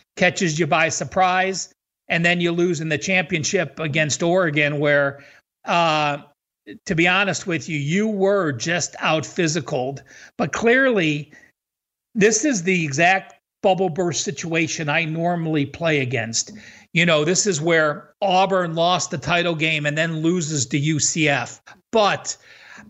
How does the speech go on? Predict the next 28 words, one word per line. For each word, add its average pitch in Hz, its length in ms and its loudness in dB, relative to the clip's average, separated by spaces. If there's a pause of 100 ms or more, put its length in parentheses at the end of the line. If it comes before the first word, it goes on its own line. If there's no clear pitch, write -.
(360)
I 220 200 4
really 262 360 2
have 143 220 2
faith 156 360 -6
in 143 160 -4
Whittingham. 131 560 -2
I 143 120 -2
think 170 140 -2
he's 139 200 -4
ten 175 240 0
and 170 140 -4
three 165 320 -4
A 156 140 -2
T 156 240 -4
S 147 280 -2
in 147 140 -4
bowl 147 300 0
games. 151 520 -4 (500)
You 156 180 2
have 156 180 2
a, 139 280 -2
a, 180 360 -8
a 170 160 -4
seasoned 175 880 0
senior-led 165 920 2
squad 160 600 0
with 147 240 0
leadership. 165 800 0